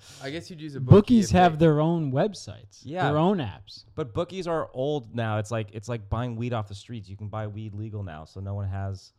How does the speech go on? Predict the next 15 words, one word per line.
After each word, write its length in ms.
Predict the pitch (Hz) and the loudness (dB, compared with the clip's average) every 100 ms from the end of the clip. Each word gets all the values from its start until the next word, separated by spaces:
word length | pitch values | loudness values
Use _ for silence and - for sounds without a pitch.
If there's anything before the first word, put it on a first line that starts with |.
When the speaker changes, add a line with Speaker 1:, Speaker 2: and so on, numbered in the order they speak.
| _ _ | _ _
Speaker 3:
dealers. 500 | 107 120 90 80 - | -4 -4 -4 -8 -14
The 60 | 101 | -16
same, 240 | 101 107 | -4 0
no 80 | 104 | 2
one 100 | 107 | 2
has 120 | 104 | 2
bookies 340 | - 107 98 90 | -2 -8 -8 -12
anymore. 360 | 87 85 82 | -12 -12 -14
They 100 | 82 | -12
have 280 | 90 90 92 | -12 -12 -14
companies. 560 | 110 113 92 71 73 _ _ _ - | -12 -12 -10 -16 -20 _ _ _ -8
Speaker 1:
I, 60 | |
I, 20 | - | -6
I 40 | - - 143 156 | -4 -4 -4 -6
Speaker 2:
Oh, 120 | 143 | -2